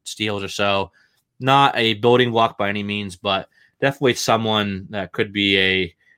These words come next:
maybe a, at best case scenario, some guy you're plugging into your middle infield or utility, you know, if everything clicks with him. But, you know, he was a college guy, so he'll be a little bit quicker riser, you know, than most. And Baltimore's player development,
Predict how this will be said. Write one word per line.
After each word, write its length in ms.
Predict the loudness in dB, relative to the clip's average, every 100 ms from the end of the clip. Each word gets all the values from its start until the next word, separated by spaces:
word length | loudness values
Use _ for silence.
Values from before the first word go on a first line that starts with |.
| _
maybe 260 | 0 4 4
a, 120 | 4
at 180 | 0 0
best 220 | 0 -2
case 120 | -4 -2
scenario, 320 | 2 4 2
some 160 | 0 0
guy 80 |
you're 100 | 0
plugging 260 | 2 0 0
into 120 | -2
your 80 | -2
middle 180 | -2 -4
infield 680 | -6 -4 -2 0 0 -4
or 300 | -4 -6 -6 -12 -20 _ -12
utility, 640 | -2 2 4 4 2 0
you 80 | -2
know, 80 | -4
if 80 | -4
everything 280 | -6 -8
clicks 340 | -6 -6 -6 -6
with 100 | -4
him. 360 | -4 -4 -6 -14 _ _ _ _ _ _ -16
But, 200 | -2 0
you 60 | 2
know, 60 |
he 80 | 4
was 100 | 2
a 40 | 4
college 360 | 6 6 4
guy, 200 | 4 4
so 140 | 4 0
he'll 80 |
be 180 | 2 2
a 480 | 0 -8 -20 _ -2
little 80 | 4
bit 180 | 4 4
quicker 360 | 0 4 4
riser, 720 | 6 6 4 2 0 0 -2 -8
you 80 | -10
know, 160 | -8 -6
than 140 | -6
most. 360 | -4 -2 -4 -6
And 100 | 2
Baltimore's 560 | 2 2 -4 -4 -6 _ -20 _ _
player 200 | 2 2
development, 440 | 4 0 0 -6